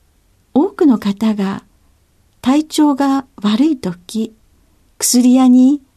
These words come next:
行くよりは、病院で診断をしてもらってと、すぐ病院に行かれる方も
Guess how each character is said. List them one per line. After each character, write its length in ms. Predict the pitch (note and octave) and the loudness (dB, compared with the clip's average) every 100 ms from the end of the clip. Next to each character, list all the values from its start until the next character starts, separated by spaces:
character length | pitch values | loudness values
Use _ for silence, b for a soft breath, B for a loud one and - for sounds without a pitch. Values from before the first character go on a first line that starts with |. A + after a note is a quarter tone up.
| _ | _
行 100 | F#3+ | -8
く 140 | - G#3 | -2 0
よ 140 | B3 | 2
り 140 | C4 | 0
は、 360 | G3+ G3+ G3 G3+ b b b b | -2 -4 -6 -10 b b b b
病 260 | F3+ G3+ A3+ | 0 2 4
院 220 | A#3+ A#3 | 4 4
で 260 | B3+ B3+ B3+ _ _ | 2 0 -4 _ _
診 320 | - - A#3 | -6 0 2
断 200 | A#3+ C4 | 4 4
を 80 | B3+ | 4
し 80 | B3+ | 2
て 120 | - | 2
も 160 | B3+ C4 | 2 4
ら 80 | C4+ | 0
っ 60 | |
て 220 | C4 C#4+ | -2 -6
と、 300 | C4 G3+ D#3+ - _ _ _ | -6 -6 -10 -12 _ _ _
す 220 | - - | -10 -4
ぐ 180 | E4 D#4 | 0 2
病 200 | G#3+ G#3+ | 2 2
院 120 | G#3 | 2
に 320 | G3+ G3 G3 _ _ _ _ | 0 0 -4 _ _ _ _
行 120 | G3 | -8
か 140 | G3 G#3 | -4 -4
れ 120 | G#3 | -2
る 100 | G3 | -6
方 300 | G3+ G3 G#3+ | -8 -6 -4
も 300 | G3 F3+ | -4 -6